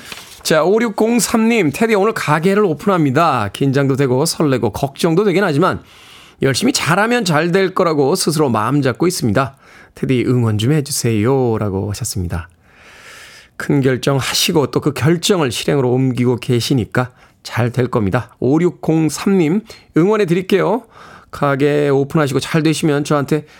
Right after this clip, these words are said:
'테디 응원 덕에 잘 되고 있습니다.'"라고 또 문자 한 통 꼭 보내주시길 바라겠습니다. 도나스 여섯 개 팩 보내드릴게요. 가게 오픈하시고 같이 하시는 분들 또 오신 손님들과,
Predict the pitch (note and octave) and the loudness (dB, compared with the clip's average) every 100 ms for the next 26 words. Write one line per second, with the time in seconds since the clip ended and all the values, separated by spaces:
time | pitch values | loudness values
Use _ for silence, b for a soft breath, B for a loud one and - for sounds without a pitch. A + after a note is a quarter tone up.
0 | B - F3 E3+ E3+ E3 E3 E3 E3 E3+ | B -6 -2 0 2 2 2 0 0 0
1 | E3 E3+ F3+ - G3 F#3+ E3 D#3 C#3+ B2+ | 0 2 0 0 0 2 0 0 0 -2
2 | - C3 A#2+ C3 C#3+ B2 G#2+ A#2 C3 C#3 | 0 -2 0 0 0 -2 0 -2 0 -4
3 | - - C3 A#2+ C3 - - G#2+ G2 B | -4 -2 -2 -2 -2 -4 -2 -2 -4 B
4 | B B B - B2+ A#2+ G2+ - - A#2+ | B B B -4 -2 -2 -2 -2 -2 -2
5 | G#2 A2 - B B B B B - F#3+ | 0 -2 -6 B B B B B 0 2
6 | A#3+ A#3+ G#3+ F#3+ - - - D3+ - - | 2 0 0 0 0 -4 -2 -4 -2 -2
7 | C3+ A#2+ A2+ C#3 B2+ - - C3 B2 C#3 | 0 -2 -2 -4 -4 -8 -6 -2 0 0
8 | F#3+ F3+ C#3+ D#3+ C3 D#3+ B B - - | 0 0 0 -2 -2 -2 B B -8 -6
9 | C3+ D#3 C#3 C#3+ B2+ B2 A#2+ A2 C#3 C3 | -2 -2 0 0 0 0 0 0 0 0
10 | A#2+ D#3+ F3+ - G3+ E3+ C#3+ A2 A#2 | 2 2 0 0 0 0 0 0 -4